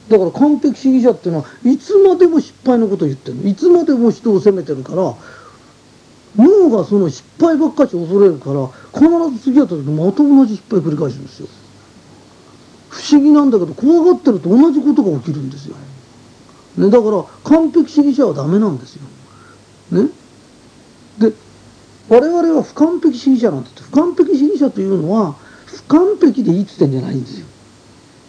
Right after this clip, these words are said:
ね。百パーセントを目指すんだと。目指したけど、百パーセントうまくいかなくて、こことこことこの改良点残った。ね。で、それは当たり前なんですよ。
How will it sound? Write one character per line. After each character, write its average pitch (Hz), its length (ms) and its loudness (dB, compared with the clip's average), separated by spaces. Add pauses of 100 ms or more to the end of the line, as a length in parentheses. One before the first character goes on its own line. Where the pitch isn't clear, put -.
(600)
ね。 226 180 2 (600)
百 233 320 -2
パ 339 120 -2 (120)
ー 311 80 0
セ 339 120 0
ン 349 120 0
ト 254 160 0
を 147 60 -2
目 135 140 -4
指 156 140 0 (120)
す - 140 -6
ん 160 120 0
だ 117 80 -14
と。 - 140 -20 (840)
目 220 120 2
指 269 120 2
し 392 360 -4
た 349 140 -2
け 311 160 0
ど、 403 360 2 (840)
百 - 300 -12
パ 147 160 -2
ー 139 40 -10
セ 147 60 -8
ン 143 80 -8
ト 135 80 -8
う 127 40 -4
ま 135 120 -2
く 113 80 -10
い - 60 -14
か 113 80 -14
な 113 100 -14
く - 100 -20
て、 - 80 -20 (100)
こ - 120 -16
こ 185 100 2
と 202 140 0
こ - 60 -12
こ 180 120 0
と 165 120 -2
こ - 160 -6
の 262 80 0
改 226 240 0
良 196 100 2
点 139 200 -10
残 - 180 -14
っ - 20 -20
た。 - 160 -18 (960)
ね。 302 100 0 (760)
で、 269 80 2
そ 254 140 0
れ 330 60 4
は 156 220 0
当 208 80 -4
た - 20 0
り 233 100 -2
前 240 180 0
な 220 100 0
ん 170 60 -4
で 117 80 -10
す 127 60 -16
よ。 135 60 -16